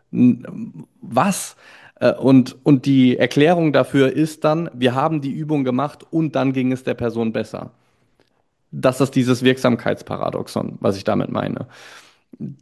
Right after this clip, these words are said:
Das ist das Problem, was ich sehr häufig sehe, wenn nur, ich mache hier gerade Anführungsstrichen, biomechanisch gedacht wird. Biomechanik ist wichtig,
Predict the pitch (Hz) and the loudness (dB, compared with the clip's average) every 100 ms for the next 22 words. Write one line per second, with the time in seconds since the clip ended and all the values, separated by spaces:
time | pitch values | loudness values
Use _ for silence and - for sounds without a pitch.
0 | - 120 - 143 135 - 120 110 113 110 | -2 0 0 0 0 0 -2 2 4 4
1 | 107 104 - 110 107 110 110 104 101 107 | 0 -4 -2 0 2 0 0 -4 -2 0
2 | 120 117 107 104 107 110 110 110 _ _ | 4 2 2 0 0 0 -2 -8 _ _
3 | _ _ _ - 131 147 160 147 151 160 | _ _ _ 2 6 8 8 6 4 0
4 | 160 _ _ - 110 110 113 - 98 - | -4 _ _ -6 -4 0 0 0 -2 0
5 | 113 117 120 - 120 120 113 120 113 117 | 0 2 0 0 0 0 2 2 2 0
6 | 113 107 - 113 127 - 107 101 - 190 | -4 -4 -4 -2 -2 -6 -10 -10 -2 0
7 | 202 180 170 151 143 131 - 113 202 - | 2 0 0 0 -2 -4 -6 -2 -2 -2
8 | - - - | -10 -14 -14